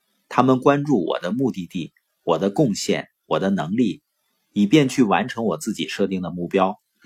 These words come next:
那怎么培养谦逊的态度呢？有四个实用方法：承认自己的弱点，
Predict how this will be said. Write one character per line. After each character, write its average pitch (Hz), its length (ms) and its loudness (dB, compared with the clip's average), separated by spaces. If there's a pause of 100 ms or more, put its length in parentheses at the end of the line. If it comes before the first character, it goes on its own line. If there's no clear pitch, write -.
(880)
那 160 180 8
怎 90 160 0
么 117 140 2
培 123 240 -2
养 123 240 2
谦 123 260 -4
逊 113 160 -6
的 101 100 0
态 104 280 -2
度 85 160 -4
呢？ 80 80 -8 (420)
有 87 140 0
四 - 220 0
个 104 120 2
实 - 160 -4
用 110 160 0
方 113 220 -2
法： - 160 -12 (880)
承 110 320 0
认 147 180 4
自 127 160 0
己 - 160 -10
的 90 80 -8
弱 123 280 2
点， - 180 -14